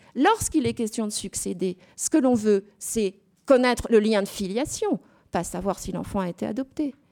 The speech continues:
Eh bien, c'est la même chose pour tous les modes d'établissement. C'est-à-dire que notre réforme de la filiation, notre réforme des modes d'établissement de la filiation, cette pluralité de reconnaissance doit s'accompagner, en outre,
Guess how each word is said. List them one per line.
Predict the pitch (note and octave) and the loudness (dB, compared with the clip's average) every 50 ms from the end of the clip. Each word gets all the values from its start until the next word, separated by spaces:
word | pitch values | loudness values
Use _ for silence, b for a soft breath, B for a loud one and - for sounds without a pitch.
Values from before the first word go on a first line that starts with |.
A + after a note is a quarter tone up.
| b b b b b b b | b b b b b b b
Eh | G#3+ | 2
bien, | G3+ A3+ A#3+ - | 4 4 4 6
c'est | - D4 | 4 2
la | A#3+ A3+ | 2 2
même | A#3+ B3 B3 C4 | 2 2 0 2
chose | - - E4 E4+ - | 2 0 0 -2 -2
pour | - - G#3+ - | -4 -6 -6 -6
tous | - _ - - D#4+ D4+ - - - - - | -8 _ 4 4 4 4 0 -4 -14 -12 -2
les | G#3 G3+ | 0 0
modes | G3+ G#3 G3 G3+ F#3 | 2 4 2 2 2
d'établissement. | F3 F#3 F#3 - - F#3 F3+ F#3+ F#3 F3+ - - F3+ E3 D#3+ - b b b b b | 0 -2 -2 -2 -4 -4 -4 -6 -12 -12 -10 -8 -8 -10 -10 -12 b b b b b
C'est-à-dire | - G3+ G3+ A#3 A#3 A#3+ A3+ D#4 E4+ E4 - | -4 -2 2 4 2 4 4 4 2 2 2
que | - C#4+ C4+ B3+ - - | 2 4 4 4 4 2
notre | A#3 A#3+ B3+ B3+ - - C#4 | 2 2 2 2 4 2 2
réforme | C4 D4 C#4 C4+ - - D#4+ D#4 E4 D#4+ D4 | 4 4 2 2 2 4 4 4 6 6 4
de | A#3+ | 4
la | A3+ G#3+ G3 G3 | 4 4 2 0
filiation, | - - - C#4+ D#4 D#4+ D4+ C#4+ D4 D4 - - - C#4+ D4+ F4+ F#4 | -2 -2 0 2 2 4 4 2 0 0 -4 -2 -2 0 0 0 -2
notre | C#4 G3 - - G3+ | -4 -6 -4 -4 -4
réforme | G3 G#3+ G#3 G#3 - B3 B3 A#3+ A#3 G#3+ | -2 -2 -2 0 4 4 4 4 4 0
des | F3+ F#3 | -2 -2
modes | F#3 G3 G#3 A#3 B3+ D4 D#4+ D#4+ C4 G#3+ | -2 0 2 4 6 6 6 4 4 4
d'établissement | A#3 A3 - G#3+ G3+ G3 G3+ G3+ - - G#3 G3+ | 2 2 4 2 0 0 0 -8 -6 -4 -4 -2
de | G3+ | 0
la | F#3 F#3 | -2 -2
filiation, | - - - G3 F#3+ - - A#3+ C4+ b b b b b b | -2 -2 -2 -2 -2 -2 -4 -6 -6 b b b b b b
cette | - - A#3+ A3 - - _ | 0 4 4 4 4 0 _
pluralité | - C4 D4+ F4 G4 - E4+ E4+ D#4 D4 C#4 C4+ C4+ - - G3+ | -2 4 6 6 6 8 6 6 6 6 4 2 2 0 0 0
de | G3 G#3 | 0 0
reconnaissance | G3+ F#3+ F3+ - F#3+ F#3+ E3+ F3+ - F#3+ F#3 G3 - b b b b b b | -2 -2 -2 -2 -4 -4 -4 -6 -6 -6 -8 -8 -10 b b b b b b
doit | G3 F#3+ C4 D#4 E4+ F#4 | -8 -2 2 4 4 4
s'accompagner, | - - - - A4 G#4+ G#4+ - D4+ C#4+ C4 C4+ A#3 G3+ F#3+ G3 G3 F3+ F3 F#3+ - - _ _ _ _ | 4 2 0 0 0 0 0 0 2 2 2 2 2 0 0 -2 -4 -6 -8 -8 -10 -14 _ _ _ _
en | - C#4+ C#4+ C#4 B3 | 4 4 6 6 4
outre, | A3 A3+ B3 - - - - | 2 0 -4 -6 -14 -20 -20